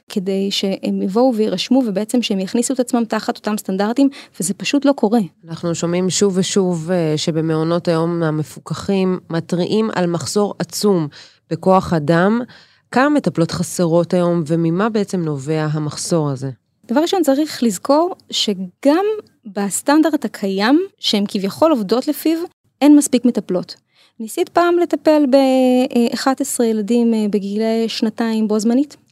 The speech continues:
Speaker 2: לא נשמע משהו מומלץ.
Speaker 1: לא, לא. אה, בטח ובטח כשהם רעבים, או שהם עייפים, או שהם זקוקים להחלפה של חיתול. זה הסטנדרט שלפיו הם עובדים. זאת אומרת שגם לפי הסטנדרט הקיים, התנאים הם תנאים מאוד, מאוד, מאוד קשים.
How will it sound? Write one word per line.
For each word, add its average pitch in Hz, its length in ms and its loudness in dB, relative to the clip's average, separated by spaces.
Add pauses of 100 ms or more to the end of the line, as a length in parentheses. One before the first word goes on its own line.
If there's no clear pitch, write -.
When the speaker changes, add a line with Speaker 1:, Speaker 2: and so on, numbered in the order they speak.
Speaker 2:
לא 170 120 -2
נשמע 175 360 -4
משהו 143 400 -2
מומלץ. 139 760 -6
Speaker 1:
לא, 233 160 0 (400)
לא. 214 180 -2 (260)
אה, 208 40 -6 (300)
בטח 240 260 -2
ובטח 220 260 -4
כשהם 208 260 -6
רעבים, 208 520 -4 (420)
או 208 60 -18
שהם 196 320 -4
עייפים, 214 580 -2 (420)
או 196 60 -12
שהם 202 180 0
זקוקים 233 420 0
להחלפה 220 480 0
של 254 120 -2
חיתול. 233 440 0 (680)
זה 190 180 0
הסטנדרט 269 460 4
שלפיו 233 440 0
הם 233 100 2
עובדים. 196 320 0
זאת - 140 -6
אומרת 208 240 -2
שגם 233 320 2
לפי 311 220 0
הסטנדרט 262 500 0
הקיים, 214 520 2 (300)
התנאים 214 680 2 (100)
הם 220 160 2
תנאים 269 480 4
מאוד, 262 360 2
מאוד, 226 220 4
מאוד 202 200 -2
קשים. 190 400 -4